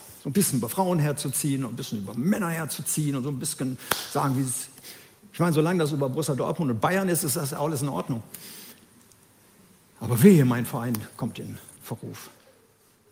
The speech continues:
Noch eine Definition von Gerede und Klatsch.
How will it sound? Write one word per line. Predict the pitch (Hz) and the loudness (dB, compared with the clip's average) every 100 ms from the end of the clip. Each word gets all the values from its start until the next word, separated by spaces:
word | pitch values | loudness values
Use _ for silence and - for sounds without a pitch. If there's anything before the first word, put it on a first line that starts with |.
| _ _ _ _ _ _ _ _ _ _ _ _ _ _ _ _ _ _ _ _ - _ - - _ - _ _ _ - _ _ - - | _ _ _ _ _ _ _ _ _ _ _ _ _ _ _ _ _ _ _ _ -20 _ -20 -20 _ -20 _ _ _ -20 _ _ -14 -2
Noch | 139 | 2
eine | 147 143 | 4 4
Definition | 156 175 160 - 170 190 | 4 2 2 2 2 2
von | - 139 | 2 2
Gerede | 127 131 131 | 2 2 2
und | 123 123 | 0 -2
Klatsch. | - 151 - - | -6 -8 -10 -12